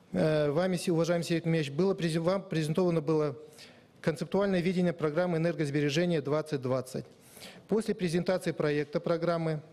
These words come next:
по вашему поручению Министерством индустрии и новых технологий велась работа по сбору предложений, обсуждению проекта программы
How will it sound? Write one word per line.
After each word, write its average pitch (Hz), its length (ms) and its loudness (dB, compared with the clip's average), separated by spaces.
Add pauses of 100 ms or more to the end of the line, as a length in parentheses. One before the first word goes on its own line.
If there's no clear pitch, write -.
(880)
по 156 80 0
вашему 170 360 0
поручению 156 560 0
Министерством 180 560 0
индустрии 170 380 0
и 170 40 0
новых 160 240 0
технологий 160 540 -2 (300)
велась 175 340 0
работа 180 400 -2
по 165 160 -2
сбору 156 320 -2
предложений, 143 760 0 (140)
обсуждению 170 600 0
проекта 160 360 -2
программы 165 460 0